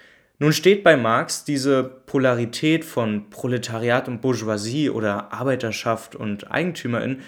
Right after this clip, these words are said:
im Mittelpunkt. Doch auch er erkannte schon, es gibt mehrere Klassen. Also,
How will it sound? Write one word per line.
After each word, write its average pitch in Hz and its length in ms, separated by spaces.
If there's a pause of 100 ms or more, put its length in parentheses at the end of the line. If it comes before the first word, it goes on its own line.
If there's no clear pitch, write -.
(220)
im 131 100
Mittelpunkt. 151 580 (520)
Doch 139 160
auch 160 160
er 143 160
erkannte 147 360
schon, 147 220
es - 160
gibt 120 160
mehrere 113 480
Klassen. 104 600
Also, 110 580